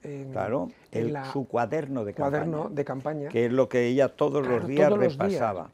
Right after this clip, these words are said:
Speaker 1: Y,
Speaker 2: todos los días.
Speaker 1: y además es muy curioso porque se nota lo meticulosa que es a la hora de
Speaker 2: Exactamente.
Speaker 1: tomar nota de todo, de unos y de otros.
Speaker 2: Sí.
Speaker 1: Y usted ahí, eh, dice que, apar-, que a pesar de eso, que, que, que piense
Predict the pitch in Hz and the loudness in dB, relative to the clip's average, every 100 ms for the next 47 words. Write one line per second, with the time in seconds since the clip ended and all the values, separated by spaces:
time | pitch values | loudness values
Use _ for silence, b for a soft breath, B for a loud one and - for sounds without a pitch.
0 | - 131 117 110 92 85 87 160 156 143 | 0 2 2 0 -6 -10 -10 -6 -4 -4
1 | 160 180 165 190 185 165 170 208 170 135 | -4 -4 0 0 0 0 0 -2 -4 -4
2 | 123 120 139 175 160 143 143 - 143 - | -6 -6 -2 0 0 0 -4 -6 -10 -4
3 | 139 156 165 185 180 139 147 - 160 127 | 0 0 0 -2 -2 -4 -4 -4 -4 -2
4 | 139 165 160 151 143 156 170 190 170 123 | 0 0 0 -2 -4 -4 -4 -2 -2 -2
5 | - 175 202 147 139 156 185 226 247 - | -4 -4 -4 -4 -2 0 0 -4 -6 -6
6 | 151 135 175 - 117 - B B B 98 | -4 -2 -4 -6 -12 -14 B B B -8
7 | 151 151 - 202 - 185 190 226 _ B | -4 -4 -2 -4 0 0 0 -4 _ B
8 | B B 139 160 - - 139 131 123 - | B B -4 -2 -4 -4 -6 -8 -10 -6
9 | 139 131 127 127 131 180 180 185 170 127 | -4 -4 -4 -6 -2 -2 -2 -4 -6 -8
10 | 127 127 135 117 170 202 147 123 | -10 -10 -10 -6 -2 -2 -4 -10